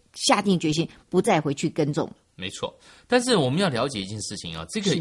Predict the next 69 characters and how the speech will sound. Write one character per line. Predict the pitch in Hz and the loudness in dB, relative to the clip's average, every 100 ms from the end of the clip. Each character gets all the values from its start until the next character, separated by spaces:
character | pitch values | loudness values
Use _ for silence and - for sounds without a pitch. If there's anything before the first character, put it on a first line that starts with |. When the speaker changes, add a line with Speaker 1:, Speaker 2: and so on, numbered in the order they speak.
| 131 | -4
Speaker 2:
以 | 107 104 104 | -8 -6 -6
利 | 175 202 107 | -8 -8 -6
亚 | 80 - - | -8 -8 -4
当 | 123 113 | -2 0
然 | 107 107 | -4 -6
是 | - | -10
可 | - 90 | -10 -10
能 | 85 98 | -10 -10
具 | - 98 | -8 -6
有 | 80 | -8
知 | - 113 | -8 -8
名 | 92 82 | -8 -10
度， | 101 110 | -10 -10
没 | 82 - | -10 -12
错 | - - - | -12 -12 -12
了 | - 180 | -2 2
啊。 | 185 | 4
Speaker 1:
嗯 | 175 160 | 4 2
哼 | |
哼。 | 165 160 | -2 -2
Speaker 2:
那 | 113 107 104 | 0 2 2
这 | 110 | -2
以 | 95 | -6
利 | 101 113 | -6 -4
沙 | 113 107 | 0 0
在 | 104 101 | 0 -4
耕 | 101 110 | -4 -8
田 | 101 87 | -8 -8
的 | 92 | -8
时 | - 95 | -8 -8
候， | 98 92 | -8 -6
这 | 95 | -8
以 | 69 | -8
利 | 87 95 | -8 -6
亚 | 82 | -6
来 | 78 80 | -8 -10
了。 | 85 - - | -10 -12 -10
可 | - | -2
是 | 185 277 | 0 2
呢， | 240 | 2
对 | 233 294 | 2 -4
以 | 170 127 151 | -4 -6 -6
利 | 233 180 | -4 -4
沙 | - 226 247 | 0 4 4
来 | 139 | 4
讲， | 151 135 107 | 2 0 0
这 | 220 | -4
以 | 185 | -4
利 | 165 233 | -4 2
亚 | 160 - | 2 2
虽 | - - 285 269 | -6 -6 -2 2
然 | 180 | 2
是 | 180 180 | 0 -4
具 | - 156 | -4 -2
有 | 107 | -2
知 | 95 156 | -4 -4
名 | 151 120 135 | -4 -4 -6
度， | 147 | -8
是 | 127 135 | -6 -8
这 | 123 | -6
么 | 123 107 | -6 -4
有 | 92 | -4
能 | 87 90 127 | -4 -6 -4
力 | 139 | -4
的 | 95 | -4
一 | 95 | -6
个 | 101 | -6
先 | - 123 | -6 -6
知， | 120 | -8